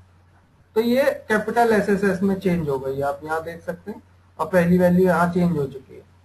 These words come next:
ठीक है जी, नेक्स्ट आर करते ही आगे एफ़ एट करूंगा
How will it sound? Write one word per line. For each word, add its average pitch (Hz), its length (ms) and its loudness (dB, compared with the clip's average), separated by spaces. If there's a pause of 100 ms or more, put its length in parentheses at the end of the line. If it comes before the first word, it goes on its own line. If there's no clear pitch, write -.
(140)
ठीक 190 120 0
है 247 120 0
जी, 190 160 -8 (640)
नेक्स्ट 233 500 2
आर 233 280 6
करते 202 360 0
ही 175 220 -4 (400)
आगे 180 260 4
एफ़ 190 220 2
एट 208 180 2
करूंगा 165 360 0